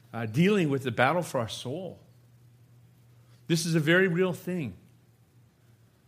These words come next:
Because we do have an enemy, and he wants to convince us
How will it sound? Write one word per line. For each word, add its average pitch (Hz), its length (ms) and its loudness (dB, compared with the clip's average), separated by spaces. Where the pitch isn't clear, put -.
Because 151 280 2
we 156 80 0
do 175 180 0
have 196 240 0
an 143 140 -4
enemy, 123 520 -4
and 147 100 0
he 185 140 4
wants 208 300 0
to - 100 -8
convince 156 600 -2
us 139 240 -2